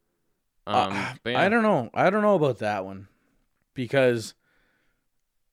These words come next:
Speaker 1: just put it this way, right? Edmonton, Arizona, Vancouver, San Jose right now. That's their top four.
Speaker 2: Mm-hmm.
Speaker 1: Uh,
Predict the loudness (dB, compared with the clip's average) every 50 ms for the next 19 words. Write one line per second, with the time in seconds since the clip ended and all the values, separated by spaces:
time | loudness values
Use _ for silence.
0 | -12 -6 -6 -6 -2 0 2 2 2 2 0 -2 -2 -4 -6 -8 -8 -12 -16 _
1 | _ _ _ _ _ _ _ _ _ _ _ _ -4 0 0 0 0 -2 _ _
2 | 0 2 2 2 2 0 -2 -2 -2 -2 0 0 0 0 0 0 -2 -2 -2 -2
3 | -2 -4 -6 -6 -6 -6 -6 -6 -6 -8 -8 -8 -8 -6 -6 -6 -8 -6 -6 -6
4 | -6 -8 -10 -12 -14 -16 -14 -10 -8 -8 -8 -8 -10 -10 -10 -8 -6 -6 -8 -8
5 | -8 -12 -16 -18 -20 -18 _ -10 -8 -8 -8 -8 -10 -14 _ _ _ _ _ _
6 | _ _ _ _ _ _ _ _ _ _ _ _ _ _ _ _ _ _ _ _
7 | _ _ _ _ _ _ _ -4 -2 0 0 0 2 2 2 0 0 -2